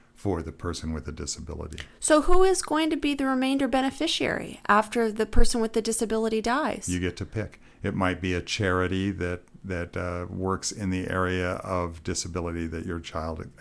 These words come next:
Speaker 1: has, uh, experiences. It might be other siblings. It might be grandchildren.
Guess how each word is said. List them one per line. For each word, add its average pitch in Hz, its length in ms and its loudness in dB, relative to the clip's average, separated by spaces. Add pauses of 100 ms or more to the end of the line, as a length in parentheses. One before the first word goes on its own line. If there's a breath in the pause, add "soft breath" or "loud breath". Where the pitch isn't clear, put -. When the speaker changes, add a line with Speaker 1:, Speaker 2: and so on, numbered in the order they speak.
(100)
Speaker 1:
has, - 440 -10
uh, 98 200 -10
experiences. 95 800 -6 (280 loud breath)
It 92 60 -4
might 92 280 0
be 90 160 -2
other 85 260 -2
siblings. 110 760 -2
It 90 120 -4
might 87 280 -6
be 87 220 -6
grandchildren. 95 840 -4